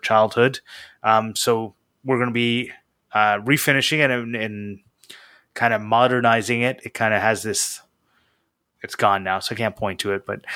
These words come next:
it's kinda got this, like, you know, old sc-, style look to it. Uh, and I'm gonna be taking some of the pieces off and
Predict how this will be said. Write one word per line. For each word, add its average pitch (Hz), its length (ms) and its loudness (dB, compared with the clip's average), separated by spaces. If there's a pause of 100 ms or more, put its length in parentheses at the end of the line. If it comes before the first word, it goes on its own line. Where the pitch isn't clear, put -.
(160)
it's 196 140 0
kinda 208 200 4
got 175 160 2
this, 151 200 2
like, 127 260 2 (340)
you 143 140 -2
know, 98 300 -2
old 135 380 0
sc-, 123 460 0
style 113 540 0
look 113 240 -6
to 101 200 -6
it. 98 160 -10 (300)
Uh, 104 480 0 (120)
and 113 140 -4
I'm 107 80 -4
gonna 104 120 -4
be 101 100 -8
taking 113 300 0
some 117 220 -2
of 98 80 -2
the - 40 -20 (280)
pieces 110 400 -2
off 104 360 2
and 92 280 -12